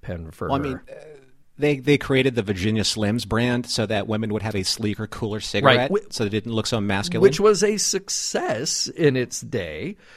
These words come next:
Speaker 1: I assume, I think they're still made, but not, y-, you know, they had a huge marketing campaign at the time. Uh, but it, it was kind of gratifying to see Bic Pen come and go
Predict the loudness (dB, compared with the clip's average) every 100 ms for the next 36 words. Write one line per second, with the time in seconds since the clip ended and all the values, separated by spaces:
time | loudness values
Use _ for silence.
0 | -20 -12 -8 -4 -2 0 -2 -2 -6 -8
1 | -4 -4 -4 -4 -4 -6 -10 -10 -10 -4
2 | -2 -2 -2 -2 -2 -4 -6 -4 -2 0
3 | 0 0 -4 -4 0 2 2 0 -2 0
4 | 0 -2 -6 -10 -10 -12 -12 -12 -12 -14
5 | -14 -12 -10 -10 -14 -18 -20 -20 -10 -8
6 | -6 -8 -8 -6 -6 -6 -6 -8 -4 0
7 | 2 2 0 -2 0 0 2 4 4 2
8 | -2 -2 -2 -4 -4 -6 -6 -8 -6 -6
9 | -4 -6 -8 -10 -6 -4 -4 -6 -6 -6
10 | -6 -8